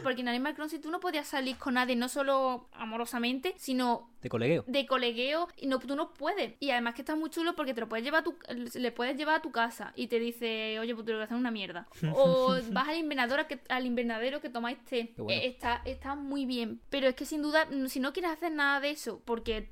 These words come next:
Speaker 1: pasa, porque entiendo que hay mucha gente que le da igual lo de decorar la casa, que si no sé, que si incluso el vestuario, pero es que las misiones son muy chulas.
Speaker 2: Ujú.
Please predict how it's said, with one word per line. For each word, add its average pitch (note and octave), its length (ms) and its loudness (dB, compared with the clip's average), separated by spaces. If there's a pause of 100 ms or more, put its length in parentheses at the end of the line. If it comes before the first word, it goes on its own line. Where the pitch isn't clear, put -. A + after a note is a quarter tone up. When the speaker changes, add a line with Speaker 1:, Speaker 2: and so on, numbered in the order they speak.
Speaker 1:
pasa, C4+ 420 0 (200)
porque F#3 580 -10
entiendo A3+ 400 -2
que B3 60 -2
hay B3 40 -2
mucha A#3+ 180 -2
gente A#3+ 160 -4
que C#4 100 -6
le G3+ 300 -10
da F3+ 120 -6
igual G3 240 -4
lo G3 60 -2
de G3 100 -6
decorar G3 280 -6
la G3 120 -2
casa, C4+ 380 -2 (240)
que A3 100 -8
si A3 160 -8
no G#3 140 -8
sé, A3+ 140 -14
que A3 120 -10
si A3 120 -8
incluso A3 500 -6
el A3 80 -8
vestuario, A#3 600 -2 (100)
pero A#3+ 140 0
es A#3 60 -4
que D4 80 -4
las D4+ 140 2
misiones C#4 520 -2
son C#4 240 -4
muy C#4 260 0
chulas. - 360 -6 (200)
Speaker 2:
Ujú. D#3+ 180 2